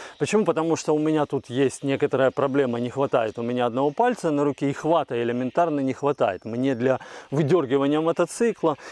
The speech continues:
или для езды на заднем колесе, для увеличения силы руки, как бы улучшения охвата,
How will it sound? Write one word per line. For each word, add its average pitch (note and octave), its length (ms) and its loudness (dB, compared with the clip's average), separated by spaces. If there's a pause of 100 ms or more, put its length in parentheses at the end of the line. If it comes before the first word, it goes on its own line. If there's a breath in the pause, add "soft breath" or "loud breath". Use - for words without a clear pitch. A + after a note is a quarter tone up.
(100 loud breath)
или D3 640 2
для C#3+ 240 2
езды C#3 360 0
на D3 120 2
заднем C#3+ 320 0
колесе, D3+ 520 0
для C#3+ 220 0
увеличения C3+ 960 0 (240 loud breath)
силы D3 480 2
руки, D3 380 0
как C3+ 200 0
бы A#2+ 120 2
улучшения C3+ 680 2
охвата, D#3+ 500 -2